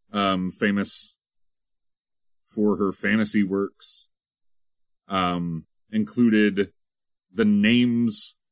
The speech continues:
a lot of the names from The King in Yellow in one of her series. Um, Hastur, Holly, Camilla, Casilda, um, and said that,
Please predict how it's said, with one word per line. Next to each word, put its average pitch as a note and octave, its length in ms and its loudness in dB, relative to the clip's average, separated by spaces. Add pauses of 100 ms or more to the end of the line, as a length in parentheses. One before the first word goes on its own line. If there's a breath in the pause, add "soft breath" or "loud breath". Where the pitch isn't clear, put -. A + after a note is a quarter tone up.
(300)
a G#2+ 60 -4
lot G#2+ 160 2
of G2+ 80 0
the G2 80 0
names A2 340 0
from G#2 160 -4
The F#2 80 -6
King F#2+ 220 -8
in F2+ 100 -4
Yellow F2+ 600 0 (100)
in F2+ 180 -6
one F2+ 120 -4
of D#2+ 120 -8
her F2+ 160 -6
series. F2 800 -8 (760)
Um, D2+ 500 -12 (1120)
Hastur, G2 560 -2 (100)
Holly, F#2+ 440 0
Camilla, F#2 640 -2
Casilda, F2 680 -4 (720)
um, E2 600 -6
and F2 240 -8
said F2 320 -4
that, F2 300 -2